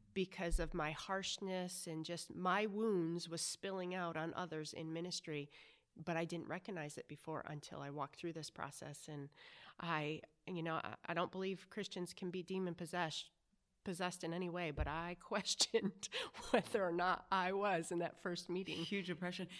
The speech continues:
Speaker 2: And you,
Speaker 1: Yeah.
Speaker 2: you wanna talk about the use of, um, of the internet and so forth.
Speaker 1: Yeah.
Speaker 2: The first prayer, prayer session we had with her before going through a retreat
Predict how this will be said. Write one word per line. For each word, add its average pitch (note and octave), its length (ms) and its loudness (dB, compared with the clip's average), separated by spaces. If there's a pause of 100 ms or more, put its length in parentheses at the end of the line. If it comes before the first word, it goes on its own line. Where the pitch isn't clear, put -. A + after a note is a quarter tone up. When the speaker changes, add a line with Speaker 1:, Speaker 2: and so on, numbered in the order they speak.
(140)
Speaker 2:
And G3 240 4
you, G3+ 180 4
Speaker 1:
Yeah. F#3 120 4
Speaker 2:
you F3+ 40 8
wanna F#3 240 6 (180)
talk F#3+ 200 0
about E3+ 180 2
the D#3+ 80 2
use D#3+ 340 2
of, D3+ 280 0
um, B2+ 360 -2 (120)
of C3+ 160 0
the D3 200 0
internet F#3+ 380 2
and D3+ 120 2
so D3 180 -4
forth. C#3 260 -4
Speaker 1:
Yeah. G#3+ 160 2 (140)
Speaker 2:
The E3+ 140 2
first A3 340 4
prayer, F#3 360 6
prayer F#3 220 2
session E3 380 0
we D3 100 0
had D#3+ 180 0
with D3+ 120 -2
her D#3 120 0
before F#3+ 440 0
going F3+ 180 2
through D#3+ 200 -4
a C#3+ 40 -4
retreat D3+ 520 -2